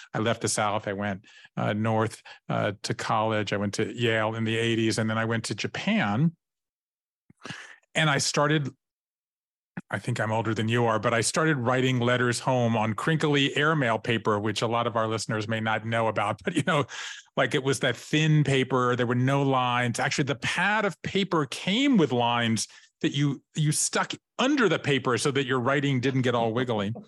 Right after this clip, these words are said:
And I started writing these, like, "You're not gonna believe what happened to me today," <laughs> uh, kinds of letters. And when I got back to Georgia six months later, everybody said, "I loved your letters." And I was like, "Great.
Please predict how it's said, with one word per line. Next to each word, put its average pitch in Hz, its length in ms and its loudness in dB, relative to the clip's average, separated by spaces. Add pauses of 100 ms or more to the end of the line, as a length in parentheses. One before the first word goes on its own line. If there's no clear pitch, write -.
(760)
And 143 100 0
I 143 80 2
started 175 400 0
writing 143 300 2
these, 123 260 0
like, 113 240 -2 (220)
"You're 156 160 2
not 214 160 2
gonna 117 160 -4
believe 180 500 -4
what 127 80 0
happened 120 280 -4
to 131 100 -2
me 151 400 2 (120)
today," 104 560 -2 (320)
<laughs> - 340 -14
uh, 110 220 -2 (120)
kinds 120 420 0
of 104 100 -2
letters. 104 440 0
And 113 120 0
when 113 120 2
I 113 60 0
got 123 200 -2
back 123 200 0
to 123 100 -4
Georgia 120 580 0 (260)
six - 240 -4
months 123 240 0
later, 180 280 2
everybody 123 360 2
said, 117 380 0 (280)
"I 143 80 0
loved 208 200 2
your 233 120 2
letters." 262 440 2
And 156 100 0
I 156 60 2
was 160 140 -2
like, 170 200 0
"Great. 220 400 0